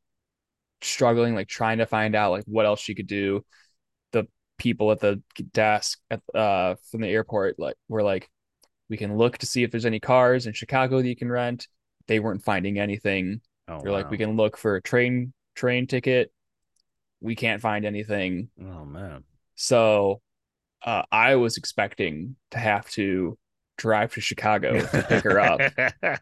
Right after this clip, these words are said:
Speaker 1: then drive back
Speaker 2: Ew.
Speaker 1: for the party the next day.
Speaker 2: Right.
Speaker 1: And that was just gonna be an all-night thing.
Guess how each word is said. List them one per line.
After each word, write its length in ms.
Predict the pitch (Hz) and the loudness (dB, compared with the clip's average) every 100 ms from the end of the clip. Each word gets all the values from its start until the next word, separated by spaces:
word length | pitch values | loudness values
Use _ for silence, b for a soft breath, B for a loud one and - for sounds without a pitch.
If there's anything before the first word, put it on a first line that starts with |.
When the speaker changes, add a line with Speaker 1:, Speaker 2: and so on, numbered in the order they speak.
| - | -4
Speaker 1:
then 260 | 113 104 98 | -2 -2 -4
drive 640 | 110 107 110 104 101 104 - | 0 4 6 6 4 0 0
back 480 | 98 69 - - - _ _ - | 2 2 -2 -12 -20 _ _ -6
Speaker 2:
Ew. 680 | 101 127 120 110 107 104 95 - | -2 0 2 2 2 0 -4 -10
Speaker 1:
for 300 | - - 120 | -6 2 4
the 100 | 107 | 4
party 320 | 104 110 101 92 | 4 4 4 2
the 120 | 98 | -2
next 280 | 85 - - | -4 -6 0
day. 340 | 73 55 62 _ _ _ 104 | 2 2 -2 _ _ _ -2
Speaker 2:
Right. 360 | 95 82 80 - _ _ _ _ _ _ _ - | 0 0 -4 -12 _ _ _ _ _ _ _ -2
Speaker 1:
And 80 | 110 | 0
that 60 | |
was 100 | 104 | 0
just 300 | - 98 110 | -2 -6 -4
gonna 100 | 110 | -2
be 100 | 104 | 2
an 80 | 104 | 4
all-night 400 | 87 101 92 - | 4 2 0 0
thing. 340 | 104 76 67 | 0 -2 -4